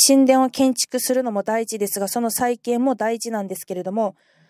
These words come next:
その再建以前、建物を建てる前、あなたの霊的な状態を回復しなさい。これが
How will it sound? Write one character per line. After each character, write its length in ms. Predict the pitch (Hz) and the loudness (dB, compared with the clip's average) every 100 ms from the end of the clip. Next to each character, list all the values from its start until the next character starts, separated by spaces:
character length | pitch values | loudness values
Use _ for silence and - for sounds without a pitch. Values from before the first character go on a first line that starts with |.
| _ _ - | _ _ -6
そ 160 | - | 2
の 220 | 269 254 | 4 4
再 340 | - - 277 277 | 2 -2 0 0
建 320 | 262 262 - | 0 -2 -4
以 120 | - 262 | -6 -4
前、 280 | 240 202 185 _ | -4 -6 -10 _
建 320 | 240 240 269 | -8 -4 -2
物 280 | 277 269 220 | 0 0 0
を 60 | 220 | -2
建 140 | 220 | -4
て 120 | 247 | -4
る 140 | 220 190 | -4 -4
前、 380 | 214 226 190 - _ _ _ _ _ _ | -2 -2 -4 -8 _ _ _ _ _ _
あ 120 | - | -6
な 160 | 247 285 | -4 -2
た 140 | 285 | -4
の 180 | 240 202 | -4 -2
霊 200 | 196 262 | 0 -2
的 280 | 269 262 262 | -2 -8 -4
な 140 | 262 | -4
状 240 | 240 240 254 | -2 -2 -2
態 240 | 254 240 | -2 -2
を 60 | 247 | -2
回 240 | - 233 | -4 -6
復 180 | 226 226 | -6 -6
し 120 | 220 | -6
な 100 | 214 | -4
さ 160 | 214 196 | -4 -4
い。 120 | 170 _ _ _ _ _ _ - - - _ _ - _ - | -6 _ _ _ _ _ _ -18 -16 -16 _ _ -20 _ -8
こ 80 | 262 | -2
れ 80 | 269 | 0
が 180 | 269 | 0